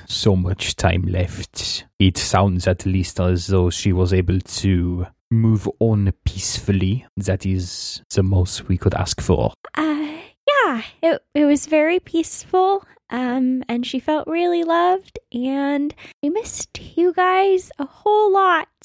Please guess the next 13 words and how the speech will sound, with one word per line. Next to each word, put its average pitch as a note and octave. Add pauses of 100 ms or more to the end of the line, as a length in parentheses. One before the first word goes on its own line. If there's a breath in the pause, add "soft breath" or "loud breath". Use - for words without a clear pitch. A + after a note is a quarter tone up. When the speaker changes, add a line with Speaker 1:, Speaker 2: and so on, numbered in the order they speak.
(260 soft breath)
Speaker 2:
And D#4
her D#4
flute A4
was B4+
still -
there. F#4+ (180)
<laughs> -
And D4+ (180)
Goldie C#4
holds C#4
up B3+
the B3
flute. -